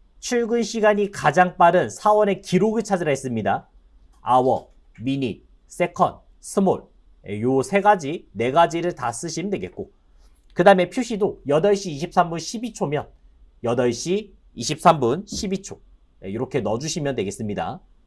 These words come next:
가장 빠른 거니까 저희가 이제 스몰을 쓰면 되겠죠? 스몰. 예,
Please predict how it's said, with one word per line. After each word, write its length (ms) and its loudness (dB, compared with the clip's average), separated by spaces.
가장 380 2
빠른 300 2
거니까 600 2
저희가 300 0
이제 160 0
스몰을 580 -2
쓰면 200 -6
되겠죠? 280 -2
스몰. 400 -8
예, 80 -20